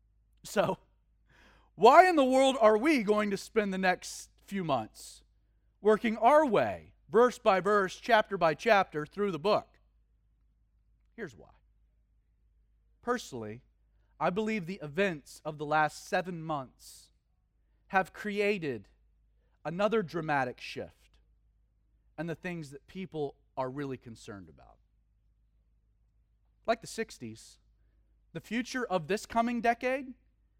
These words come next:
is uncertain. It's unclear. Today, we're all worried. We're worried about our jobs. We're worried about our health. We're worried about our children. We're worried about safety. All these things are polling.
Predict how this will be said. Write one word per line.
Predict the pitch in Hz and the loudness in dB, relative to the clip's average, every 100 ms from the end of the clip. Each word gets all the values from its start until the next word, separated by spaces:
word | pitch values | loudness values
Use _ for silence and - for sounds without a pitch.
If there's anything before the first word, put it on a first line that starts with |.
| _ _ _ _ _ - | _ _ _ _ _ -12
is | 175 | -6
uncertain. | 190 - 180 180 98 92 _ _ _ _ _ _ _ - | -6 -8 -10 -12 -14 -20 _ _ _ _ _ _ _ -16
It's | 180 | -6
unclear. | 214 185 226 277 - - _ _ _ _ _ _ _ _ _ _ _ _ _ | -6 -6 -8 -8 -12 -16 _ _ _ _ _ _ _ _ _ _ _ _ _
Today, | - 240 302 262 _ | -4 2 2 2 _
we're | 190 320 | -2 6
all | 311 254 | 8 8
worried. | 240 330 196 90 - _ _ _ _ - | 6 2 0 -6 -16 _ _ _ _ -10
We're | - 262 | -2 2
worried | 269 285 | 4 2
about | 254 254 | 4 4
our | 220 | 4
jobs. | 185 202 214 262 330 277 - - | 4 6 8 8 6 2 -18 -6
We're | 233 | 0
worried | 247 277 | 2 2
about | 247 247 | 6 6
our | 220 185 | 8 2
health. | 220 226 320 330 - - - | 4 4 4 0 -6 -20 -4
We're | 247 | 0
worried | 254 277 | 2 0
about | 254 247 | 4 4
our | 214 | 4
children. | 196 - 254 285 320 359 330 - | 0 -2 0 0 -2 -4 -6 0
We're | 277 320 | 4 6
worried | 359 381 | 6 4
about | 381 370 285 | 6 4 4
safety. | 370 392 339 - 175 90 _ _ _ _ | -2 0 -2 -6 -14 -14 _ _ _ _
All | 190 359 | -4 -2
these | 311 180 151 | -2 -6 -8
things | 165 147 135 - | -12 -12 -12 -12
are | 139 | -12
polling. | - 147 113 127 170 | -6 -8 -8 -14 -16